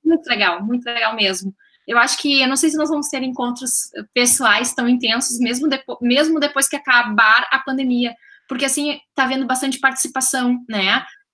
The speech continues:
E, e eu não, eu não noto diferença, assim, estarmos a, cada um na sua casa, do que no sentido do conhecimento, da troca, né, nesse contexto.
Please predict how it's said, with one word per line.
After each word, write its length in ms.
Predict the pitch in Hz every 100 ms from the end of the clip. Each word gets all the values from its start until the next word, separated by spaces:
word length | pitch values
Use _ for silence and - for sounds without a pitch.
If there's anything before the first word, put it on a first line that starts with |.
| -
E, 580 | 247 254 262 - 269 269
e 20 |
eu 80 | 285
não, 140 | 302
eu 120 | 285
não 100 | 311
noto 220 | 359 415
diferença, 640 | 392 381 339 294 285 302 277
assim, 220 | - 254 240 214
estarmos 640 | 240 - 240 254 269 233
a, 80 | 220 -
cada 200 | 254 226
um 60 | 240
na 100 | 247
sua 160 | 247
casa, 460 | 254 233 214 240 269
do 140 | 247 269
que 340 | 277 285 269 -
no 140 | 247
sentido 420 | 240 254 277 262 214 202 196 -
do 120 | 214
conhecimento, 880 | - 262 247 - 233 262 285 240 214 - - - -
da 160 | 233
troca, 720 | - 262 233 262 - 269 214 202
né, 280 | 202 208 226
nesse 280 | 220 233
contexto. 720 | - 240 240 220 226 - -